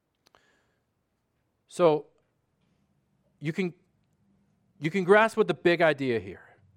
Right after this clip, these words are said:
and it's connects to what we, what I said at the beginning and what we've sung in our songs and confession. Satisfaction, joy, rest, right? Throughout there, that's the repeated refrain.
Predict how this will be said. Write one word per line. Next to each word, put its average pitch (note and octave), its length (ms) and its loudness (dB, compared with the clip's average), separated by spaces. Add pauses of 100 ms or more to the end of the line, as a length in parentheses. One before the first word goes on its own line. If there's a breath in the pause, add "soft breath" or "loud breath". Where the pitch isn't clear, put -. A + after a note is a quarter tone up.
(280)
and B2+ 100 -4
it's - 300 -10 (120)
connects D#3 280 -2
to D#3+ 80 -8
what D#3 160 2
we, D3 160 -2 (240)
what C3+ 120 -6
I C#3 60 -2
said D3 200 -2
at D3 40 -4
the C3 60 -12
beginning C3 340 -6
and A#2 80 -6
what B2 100 -2
we've A#2+ 140 -8
sung D3 300 -2
in C3 60 -6
our B2 80 -6
songs C3+ 340 -4
and A2+ 80 -12
confession. A#2 480 -6 (560 soft breath)
Satisfaction, F3+ 1200 0 (100)
joy, D#3 520 2 (280)
rest, - 640 -2 (920)
right? C#3 220 -2 (340)
Throughout D#3+ 440 2
there, F#3 180 2
that's C3 520 -2
the C#3 80 -6
repeated C3+ 500 -6
refrain. G#2 400 -12